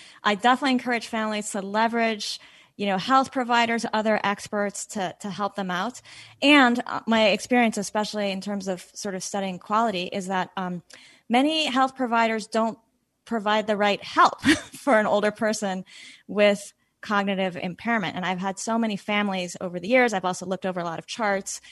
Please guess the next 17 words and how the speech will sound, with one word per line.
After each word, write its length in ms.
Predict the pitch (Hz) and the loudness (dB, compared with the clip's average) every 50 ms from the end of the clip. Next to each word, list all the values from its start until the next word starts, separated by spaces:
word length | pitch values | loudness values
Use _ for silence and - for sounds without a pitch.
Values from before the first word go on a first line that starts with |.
| - - - - - _ | -20 -20 -20 -20 -16 _
where 640 | 196 208 208 202 202 202 196 190 190 190 185 175 - - | -2 2 2 4 4 4 4 2 2 2 0 -2 -4 -6
even 220 | 220 220 220 233 226 | -6 -4 -2 0 0
though 100 | 214 208 | 0 -2
the 80 | 202 | -2
person 300 | 202 - 214 208 - 214 | -4 -4 -6 -6 -6 -8
is 80 | 196 165 | -8 -6
having 340 | 196 202 202 190 202 196 - - | -6 -4 -4 -4 -4 -6 -8 -10
lots 420 | - 202 214 233 277 359 392 - | -10 -6 -2 -2 -2 -2 -2 -2
of 160 | 277 180 - _ | -4 -6 -6 _
problems, 640 | 226 254 415 453 294 233 165 147 - - - - - | -6 -4 -2 0 0 0 0 -2 -4 -8 -10 -8 -6
like 160 | 202 196 190 | -6 -6 -6
signs 380 | - - 240 226 233 240 240 - | -6 -4 -2 0 0 0 0 -2
of 160 | - - - | -4 -8 -8
problems 500 | - 185 202 226 233 208 165 165 - - | -6 -2 -2 -2 -2 -2 -6 -8 -10 -12
of 120 | 180 - | -14 -10
functional 360 | - 208 208 208 - - 190 | -8 -8 -6 -6 -8 -8 -10
impairment, 640 | 185 180 - - 294 302 277 240 220 214 214 - | -10 -10 -8 -6 -4 -2 -2 -2 -2 -4 -6 -10